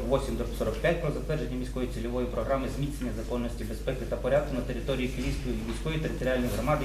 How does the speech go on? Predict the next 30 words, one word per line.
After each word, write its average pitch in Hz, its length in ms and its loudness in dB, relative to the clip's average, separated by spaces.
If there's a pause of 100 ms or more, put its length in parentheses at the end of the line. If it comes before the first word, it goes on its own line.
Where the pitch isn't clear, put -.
і 117 240 2
Ізмаїльського 123 540 0
району 156 320 6
Одеської 123 400 2
області 147 380 2
на 117 80 0
двадцять 117 220 2
четверті, 151 380 2
двадцять - 220 0
п'яті 135 240 4
роки. 120 260 -2 (920)
Наступне. 139 400 2
Про 113 140 -2
внесення 160 320 2
змін 131 220 4
та 123 100 2
доповнень 123 480 4
до 135 60 2
рішення 143 280 2 (120)
Київської 123 300 2
міської 110 280 2
ради 117 220 4
від 139 120 -2 (460)
тридцять 127 260 -2
першого 147 300 2
травня 120 320 2
двадцять 120 180 -4
четвертого 147 360 0
року 110 240 0
номер 135 240 0